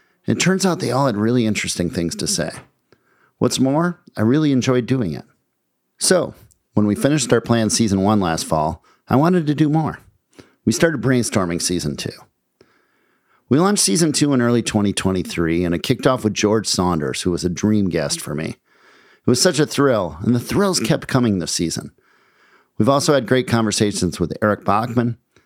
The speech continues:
Ben Gibbard, Amanda Shires, Kevin Morby, who we recorded live in front of an audience in Brooklyn, Scott Z Burns, Alejandro Escovedo, Laura Stevenson, Carly Hartzman,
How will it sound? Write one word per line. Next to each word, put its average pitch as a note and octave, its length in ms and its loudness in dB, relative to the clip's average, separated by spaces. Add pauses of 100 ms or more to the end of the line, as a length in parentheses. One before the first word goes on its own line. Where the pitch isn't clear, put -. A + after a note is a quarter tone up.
(360)
Ben G#2+ 200 0
Gibbard, A#2 400 0 (560)
Amanda A#2 280 2
Shires, A2 580 0 (180)
Kevin D3 260 2
Morby, A2+ 540 2 (320)
who A2 140 0
we G#2 100 2
recorded G#2 400 0
live G2 400 2
in E2 80 -2
front G2 200 0
of F2+ 60 0
an F2+ 80 0
audience F2 420 0
in E2+ 80 0
Brooklyn, E2+ 540 -2 (540)
Scott D#3 320 0
Z D3 160 2
Burns, D3 760 0
Alejandro G#2 520 2
Escovedo, A#2 680 0
Laura A2 240 2
Stevenson, G#2 680 -2
Carly A#2+ 340 2
Hartzman, A#2+ 560 -2